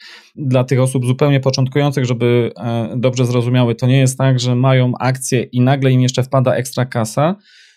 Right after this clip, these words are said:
tylko, mm, powiedzmy, mechanizm jest taki, że to, ile otrzymali pieniędzy, to o tyle mniej więcej,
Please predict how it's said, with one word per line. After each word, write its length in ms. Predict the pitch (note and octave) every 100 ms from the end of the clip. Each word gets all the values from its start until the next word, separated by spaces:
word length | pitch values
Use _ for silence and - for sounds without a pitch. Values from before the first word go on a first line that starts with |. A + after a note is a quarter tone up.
| -
tylko, 640 | D3 C#3+ D3 C#3 C3+ C3 _ B2+
mm, 200 | B2+ A#2+
powiedzmy, 280 | B2+ C3 C3+
mechanizm 400 | C3 C#3 C3 C3+
jest 180 | C3
taki, 260 | C3 C3 C#3
że 320 | C3 C3 B2+ - -
to, 200 | D3+ -
ile 220 | D3+ C#3+
otrzymali 480 | C3+ - D3 C#3+ C#3
pieniędzy, 400 | C3+ C3+ C#3+ C#3+
to 200 | C3+ B2
o 60 | C3
tyle 240 | D3+ C#3
mniej 200 | C3+ C3
więcej, 580 | C3+ C3+ - C3+ C3+ C3